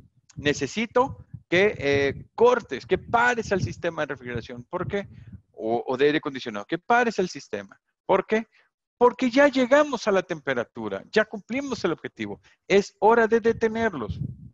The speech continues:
Les dije, el sistema de refrigeración debe de estar considerado en la suficiente capacidad para cumplir con el objetivo de temperatura y detenerse, ¿ok? Entonces, ahora, la característica que tenemos es que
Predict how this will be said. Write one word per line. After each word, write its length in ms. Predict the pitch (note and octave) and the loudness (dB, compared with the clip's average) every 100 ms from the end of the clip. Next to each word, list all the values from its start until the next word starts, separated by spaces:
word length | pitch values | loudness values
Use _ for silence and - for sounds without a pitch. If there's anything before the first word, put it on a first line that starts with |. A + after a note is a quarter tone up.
| - - - - - - - | -18 -18 -14 -16 -14 -14 -14
Les 160 | B2 B2+ | -6 -6
dije, 320 | F#3+ - A#2+ | -4 -6 -6
el 160 | B2+ B2+ | -4 0
sistema 320 | - E3+ F#3 | 2 2 2
de 60 | G#3+ | 2
refrigeración 560 | G3+ F#3 F3 D3 C3+ | 2 0 -2 -2 -2
debe 160 | C#3+ D3+ | 0 2
de 80 | C3 | 0
estar 300 | - C3 C3+ | 0 -4 -4
considerado 680 | E3+ F#3 F3+ C3+ A2+ B2+ - - - - - | -10 -4 0 2 0 -2 -8 -12 -12 -14 -10
en 120 | B2+ | -2
la 100 | B2+ | -2
suficiente 460 | A2+ A2 A2 C#3+ F#3+ | -2 -8 -12 -10 -6
capacidad 500 | F#3 E3 - A#2+ A2+ | -2 -2 -4 -4 -4
para 320 | - G#2+ G2+ - - _ | -2 -2 -2 -10 -20 _
cumplir 380 | A2+ G2+ G3 B3 | -12 0 0 2
con 160 | C4 B3+ | 0 0
el 120 | A3+ | -2
objetivo 420 | G3+ F#3+ F#3+ F3 | -2 -2 0 0
de 60 | - | 0
temperatura 600 | D#3+ E3 E3+ D#3 C#3+ - | -2 -2 -2 -2 -4 -4
y 100 | F3+ | 0
detenerse, 760 | F3 E3+ F3+ F3+ E3+ A#2+ - - - - - | 0 2 0 2 2 0 -8 -12 -12 -12 -14
¿ok? 140 | B2+ G#3 A#3 _ - | 0 0 0 _ -14
Entonces, 560 | C#3+ C3 A3 A3 E3+ - A#2 | -12 0 0 2 -2 -2 0
ahora, 480 | A2 C#3+ G3 F3 - _ A2 | 2 4 2 0 -4 _ -8
la 100 | A2 | -2
característica 640 | A2+ - A#2+ C3+ F3+ F#3 | -4 -2 -8 -6 -6 -6
que 80 | G3 | -2
tenemos 420 | G3+ F#3 G3 - | -2 -2 -6 -6
es 160 | G3 - | -6 0
que 200 | G3+ | -2